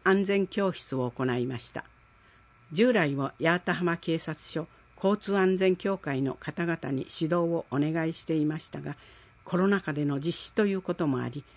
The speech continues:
近年は交通安全協会白浜支部の方に指導をお願いしています。今年度は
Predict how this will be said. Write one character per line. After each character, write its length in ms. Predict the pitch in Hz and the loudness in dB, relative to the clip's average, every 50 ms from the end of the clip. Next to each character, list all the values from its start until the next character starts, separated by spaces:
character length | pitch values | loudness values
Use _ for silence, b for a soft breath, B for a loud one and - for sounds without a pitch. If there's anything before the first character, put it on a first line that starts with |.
| b b b b - _ | b b b b -18 _
近 260 | - 202 208 190 170 | 2 4 6 6 6
年 220 | 151 143 131 123 | 6 4 2 2
は 160 | 135 143 - - | 0 0 -2 -2
交 240 | - - 190 196 190 | 0 0 2 2 2
通 240 | - - 185 185 180 | 0 0 2 2 4
安 200 | 175 175 170 165 | 4 4 4 2
全 220 | 175 170 165 160 | 2 2 0 0
協 220 | - - 175 160 | 0 -2 -2 -2
会 260 | 151 - - 135 139 - | -2 -2 -4 -4 -4 -4
白 240 | - - - 165 196 | -4 -4 -2 -2 -2
浜 240 | 190 - 202 196 190 | -2 -2 -2 -2 -2
支 160 | - - 220 | -2 -4 -4
部 100 | 214 180 | 0 0
の 100 | 147 143 | 0 -2
方 280 | - - 131 - 139 139 | -2 -6 -8 -8 -6 -4
に 160 | 143 143 - | -4 -4 -4
指 140 | - - - | -6 -6 -4
導 120 | 151 160 160 | -2 0 0
を 300 | 160 160 160 160 - - | 0 0 0 -2 -2 -2
お 40 | 135 | -2
願 260 | 135 139 135 135 135 | -2 -2 -4 -4 -6
い 60 | 135 | -6
し 100 | 131 - | -8 -8
て 140 | - - 127 | -8 -6 -4
い 80 | 131 147 | -4 -4
ま 120 | 143 131 | -6 -8
す。 200 | - - - - _ _ - _ - - _ b b b b b b b b b _ _ _ _ _ _ | -10 -12 -16 -18 _ _ -20 _ -20 -20 _ b b b b b b b b b _ _ _ _ _ _
今 220 | - - 180 185 185 | -2 0 4 4 6
年 240 | 196 190 185 180 156 | 6 6 6 4 4
度 120 | 143 139 | 0 -2
は 160 | 143 143 139 | -2 -4 -4